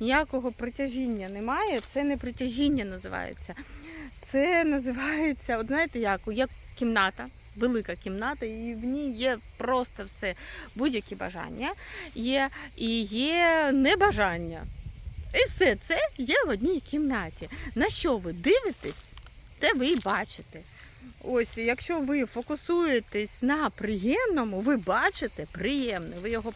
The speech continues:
просто більше, е, більше бачите в своєму житті. Я не знаю, як, е, по-іншому <laughs> сказати. От, тому,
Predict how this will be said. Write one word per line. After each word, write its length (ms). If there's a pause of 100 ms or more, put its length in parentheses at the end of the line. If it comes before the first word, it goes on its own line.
просто 360
більше, 640 (720)
е, 320 (1000)
більше 340
бачите 400
в 40
своєму 380
житті. 360
Я 140
не 140
знаю, 280
як, 140 (100)
е, 20 (340)
по-іншому 540
<laughs> 0
сказати. 460 (1000)
От, 240 (360)
тому, 420